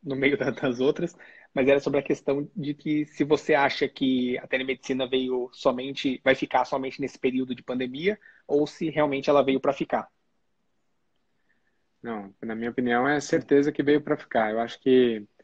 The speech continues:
Speaker 2: é, você lembra quando chegou o Uber aqui, né? Que o Uber
Speaker 1: Sim.
Speaker 2: veio, não tinha uma legislação nenhuma,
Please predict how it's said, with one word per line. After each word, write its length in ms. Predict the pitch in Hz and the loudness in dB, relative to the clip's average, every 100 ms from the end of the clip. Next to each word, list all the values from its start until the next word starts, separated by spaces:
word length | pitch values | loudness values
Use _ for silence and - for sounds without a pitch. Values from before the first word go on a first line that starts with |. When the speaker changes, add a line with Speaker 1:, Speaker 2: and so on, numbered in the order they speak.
| _ _ _ _ _ - | _ _ _ _ _ -4
Speaker 2:
é, 500 | 113 117 113 110 107 _ _ _ | 2 4 4 0 -6 _ _ _
você 140 | - | 2
lembra 200 | 165 190 | 4 4
quando 140 | 170 156 | 2 2
chegou 480 | 147 135 135 131 139 | 4 6 6 4 2
o 260 | 143 135 156 | 4 6 6
Uber 260 | 123 120 | 6 2
aqui, 280 | 120 - 131 | 2 -2 -2
né? 280 | 117 123 123 _ _ | -2 -6 -10 _ _
Que 160 | - 127 | 0 2
o 140 | 123 131 | 4 4
Uber 200 | 135 127 | 4 2
Speaker 1:
Sim. 60 | |
Speaker 2:
veio, 300 | 135 147 160 | 4 6 6
não 140 | 143 131 | 2 -2
tinha 220 | - 143 | -2 0
uma 120 | 135 | 2
legislação 720 | 127 131 117 123 117 - 131 | 2 2 2 0 0 -2 -4
nenhuma, 540 | 131 117 123 156 160 | -4 -4 -4 -2 -4